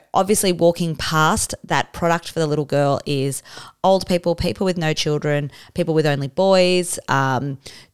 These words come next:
you know, there's a whole range of people that are not going to be, you know,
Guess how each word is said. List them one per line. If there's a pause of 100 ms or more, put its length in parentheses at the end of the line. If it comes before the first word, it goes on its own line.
(100)
you
know,
there's
a
whole
range
of
people
that
are
not
going
to
be,
you
know,